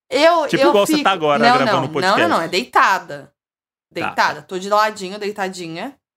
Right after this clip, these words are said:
Speaker 1: de ladinho.
Speaker 2: Hum.
Speaker 1: Aí, de,
Speaker 2: Ok.
Speaker 1: de ladinho, de perninha de concha, assim, sabe? Dobradinha.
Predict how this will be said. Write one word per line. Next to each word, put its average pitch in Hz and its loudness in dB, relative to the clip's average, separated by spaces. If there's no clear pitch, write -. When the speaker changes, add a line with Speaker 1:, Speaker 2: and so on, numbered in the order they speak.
Speaker 1:
de 180 -4
ladinho. 220 -2
Speaker 2:
Hum. - -20
Speaker 1:
Aí, 214 -4
de, 196 -12
Speaker 2:
Ok. 233 -8
Speaker 1:
de 233 -4
ladinho, 269 -4
de 254 -10
perninha 269 -6
de 262 -12
concha, 214 -6
assim, 196 -12
sabe? 180 -2
Dobradinha. 175 -4